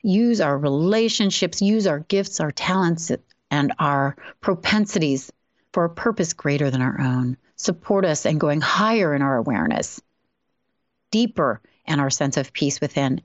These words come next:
and support us in being the children in whom you are well pleased. Dear God, thank you for this opportunity to be human and to expand in our consciousness, to go higher in our awareness, and to become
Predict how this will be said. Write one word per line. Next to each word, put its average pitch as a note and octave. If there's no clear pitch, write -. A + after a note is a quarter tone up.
and D#3+
support G3
us -
in D#3
being F3+
the D3
children C#3
in C3+
whom D3
you C#3
are C3
well C3+
pleased. -
Dear D#3
God, D3+
thank D3+
you C#3+
for D3+
this C#3+
opportunity D3
to D3
be D3
human C#3
and D#3+
to F#3
expand D#3+
in D3
our C#3
consciousness, C#3
to -
go E3
higher D#3+
in C#3+
our C#3
awareness, B2
and D#3+
to D#3
become F3